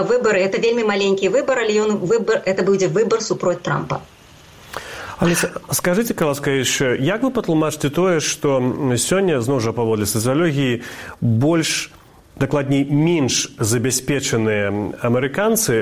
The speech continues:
Speaker 2: галасуюць акурат за Трампа і рэспубліканцаў? Звычайна рэспубліканцы мелі імідж такой партыі людзей багатых, так? Бо это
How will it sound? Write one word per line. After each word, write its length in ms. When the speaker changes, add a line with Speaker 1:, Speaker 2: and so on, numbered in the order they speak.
Speaker 2:
галасуюць 640
акурат 400
за 240
Трампа 340
і 220
рэспубліканцаў? 640
Звычайна 800
рэспубліканцы 720
мелі 320
імідж 480
такой 240
партыі 720
людзей 720
багатых, 720
так? 400
Бо 100
это 140